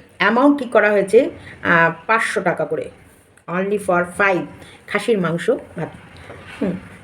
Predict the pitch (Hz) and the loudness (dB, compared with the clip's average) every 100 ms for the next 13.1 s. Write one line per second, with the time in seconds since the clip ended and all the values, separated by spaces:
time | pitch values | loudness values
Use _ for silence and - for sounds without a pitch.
0 | - 160 156 147 180 180 180 160 - 151 | -10 -6 -6 0 2 4 2 -4 -8 -6
1 | 147 143 214 220 226 233 202 190 185 254 | -4 -2 0 0 2 2 4 4 4 0
2 | - - - - - 147 - 226 233 220 | -2 -18 -20 -14 -12 -12 2 4 6 6
3 | 226 220 170 190 196 185 196 196 - 180 | 6 6 2 0 0 0 2 0 -2 -4
4 | 185 190 190 190 - 269 285 - - - | -2 -2 -2 -4 -2 -2 -2 -4 -6 -6
5 | - - 160 147 165 - - - 175 175 | -16 -12 -10 -2 -2 0 -4 -6 -6 -2
6 | 165 165 165 180 - 190 190 - - - | 0 0 -4 -4 -2 -4 -6 -14 -20 -4
7 | 170 165 165 160 170 165 170 175 180 - | 0 2 0 2 2 4 2 0 -2 -2
8 | 196 190 175 190 185 247 269 294 302 247 | -2 4 4 6 2 0 -2 -2 0 2
9 | 233 294 - - - 170 226 247 285 247 | 2 0 -4 -18 -10 2 4 6 4 2
10 | 240 311 - 220 202 196 240 294 - 170 | 2 0 -2 0 -2 2 2 2 0 0
11 | 175 - 151 147 143 147 285 381 202 - | 0 -2 -6 -6 -8 -2 0 2 0 -4
12 | - - - - 214 254 254 190 220 247 | -16 -20 -4 0 2 0 0 0 0 -2
13 | - | -6